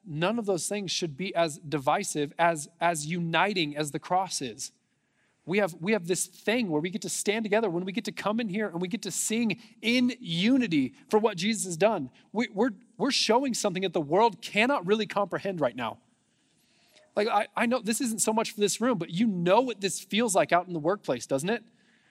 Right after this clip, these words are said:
Like, you know what this feels like when you go and you live your regular life from nine to five, Monday through Friday, somewhere, where you just know that division and contention and strife is just the normal language that the world is speaking out there today.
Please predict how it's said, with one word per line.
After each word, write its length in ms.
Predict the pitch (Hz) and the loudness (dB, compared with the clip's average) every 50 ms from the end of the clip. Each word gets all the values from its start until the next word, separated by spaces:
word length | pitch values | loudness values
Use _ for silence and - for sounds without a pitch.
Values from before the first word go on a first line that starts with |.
| _ _ _ | _ _ _
Like, 160 | 190 185 - | -4 -2 0
you 80 | 233 240 | 2 2
know 220 | 220 208 220 233 | 4 6 6 6
what 160 | 269 269 226 | 6 4 0
this 120 | 240 196 - | -4 -6 -4
feels 240 | - 233 247 240 190 | -2 0 0 2 2
like 160 | 208 - - | 0 0 0
when 100 | 202 202 | 0 0
you 100 | 214 190 | 0 2
go 240 | 156 185 208 220 220 | 4 4 6 6 4
and 80 | 202 | 2
you 80 | 196 196 | 0 2
live 180 | 185 202 185 | 2 2 4
your 120 | 185 196 175 | 4 2 4
regular 420 | 156 185 202 196 220 208 208 202 | 4 2 2 2 2 0 0 0
life 400 | 170 160 175 190 170 147 - - - | 2 4 4 4 4 0 -4 -6 -4
from 140 | - 185 180 | -4 0 2
nine 200 | 170 165 196 202 | 2 2 0 0
to 40 | 180 | -2
five, 380 | - - 196 190 185 160 147 | 0 2 4 4 4 2 2
Monday 220 | 151 175 190 202 175 | 0 0 2 0 -2
through 160 | - 202 160 | -2 -6 0
Friday, 280 | - 185 185 185 175 | 2 4 4 4 2
somewhere, 560 | 156 - - - 208 208 190 165 147 123 110 - _ _ _ _ _ _ _ _ | -2 -4 0 0 0 0 2 0 0 0 -2 -8 _ _ _ _ _ _ _ _
where 140 | 156 190 | 2 4
you 60 | 233 247 | 4 4
just 120 | 262 214 | 2 2
know 120 | 226 233 208 | 2 2 0
that 180 | 196 156 151 | 0 -2 -4
division 640 | 135 156 135 131 196 262 226 208 254 254 254 247 226 - - - - | -4 -4 0 2 2 2 4 2 2 2 0 0 -4 -6 -10 -8 -4
and 160 | 165 175 160 | -4 -4 -4
contention 680 | - 160 151 - - 220 254 220 - - 247 240 240 226 | -4 -6 -4 -2 0 0 0 0 0 0 0 0 0 -2
and 180 | 175 170 160 | -4 -4 -2
strife 540 | - - - - 220 226 226 214 170 - - | -2 -4 0 2 4 4 4 4 2 -2 -2
is 160 | - 190 185 151 | -2 -2 -2 0
just 240 | 196 202 - - | -2 -4 -2 0
the 80 | - 185 | -2 0
normal 640 | 175 165 165 165 185 208 233 262 269 294 285 262 196 | 0 -2 0 2 4 4 4 4 6 4 4 4 2
language 400 | 196 226 247 247 208 208 185 156 | 2 2 2 2 2 2 2 0
that 140 | 175 180 185 | 0 -2 0
the 60 | 175 | 2
world 200 | 185 196 196 180 | 2 2 2 2
is 80 | 165 | 0
speaking 320 | - - 208 180 175 170 151 | -2 -4 -6 -6 -4 -2 -2
out 140 | 135 123 - | -2 0 -2
there 100 | 139 123 | -4 -4
today. 320 | - 143 139 123 113 | -4 -4 -4 -4 -4